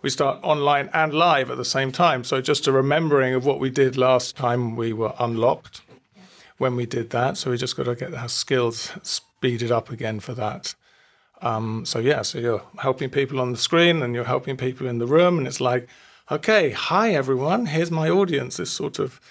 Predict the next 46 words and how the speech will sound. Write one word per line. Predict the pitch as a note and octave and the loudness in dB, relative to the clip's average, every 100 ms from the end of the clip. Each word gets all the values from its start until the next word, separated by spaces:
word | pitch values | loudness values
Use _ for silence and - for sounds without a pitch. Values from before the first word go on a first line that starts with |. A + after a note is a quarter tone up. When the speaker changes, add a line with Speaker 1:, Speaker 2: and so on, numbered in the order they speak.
| - _ - | -20 _ -8
Speaker 1:
ninety | E3+ D#3+ D#3+ | -4 -4 -4
degrees | C#3 C3 C#3+ C#3 C3 | -4 0 2 2 2
of | C3+ B2 G2+ - - _ _ _ _ - | 2 0 -8 -20 -20 _ _ _ _ -8
Speaker 2:
Wow, | G3+ E3 C#3+ E3 | -4 -2 -2 2
that's | - | 4
quite | E3 E3+ D3 B2+ | 6 6 4 4
Speaker 1:
loveliness. | B2 A#2 | 4 4
Speaker 2:
full | - D3+ | 4 2
on, | E3 E3+ - - | -4 -14 -14 -6
Speaker 1:
It's | - D3+ | -2 0
Speaker 2:
actually, | A3 | 4
Speaker 1:
pretty | A3 A3 | 4 4
full | B3 A3 | 4 4
Speaker 2:
yeah. | A3+ F3+ E3+ - _ - | 4 2 -4 -14 _ -4
Speaker 1:
on. | |
It's | E3+ D3 | -2 -2
pretty | - F3 E3+ | 0 0 2
full | E3+ D#3 | 2 0
on, | E3+ C3 G#2+ - | 0 -2 -6 -4
yeah. | C#3 D3 F#2 - _ _ - - | -2 -2 -6 -14 _ _ -16 -4
Um, | A#2+ B2 B2+ B2+ - | 0 0 0 -2 -4
it | |
was | C3 B2 | -4 0
a | B2+ A2+ A2 A2+ - | 2 2 0 -4 -4
steep | - - D3+ D#3 - | -2 0 -2 -4 -6
learning | A2+ G#2+ G#2+ | -6 -6 -8
curve. | - B2+ - - _ _ - - - | -10 -10 -10 -16 _ _ -20 -6 0
But | A3+ | 2
also, | B3+ D4 - F#3 F3+ | 2 2 4 6 4
you | F3 | 4
know, | E3+ | 4
in | D#3+ D#3+ E3 E3 | 4 2 2 2
one | F3 F#3+ | 4 4
sense, | F#3 B3 - A#3 F3 | 4 2 0 0 0
if, | D3+ - | 0 0
if | D#3 D#3 | -4 0
you, | D#3 D3 - _ - | 0 0 -6 _ -10
if | D#3+ | -2
you | E3+ | 2
look | E3 - | 2 2
to | E3 | 4
your | D3 | 4
left | D3 C#3+ - | 2 -2 -2
and | C3+ C3 | 0 4
your | C3+ B2+ | 4 4
students | - C#3+ C3+ - - | 0 0 0 0 -2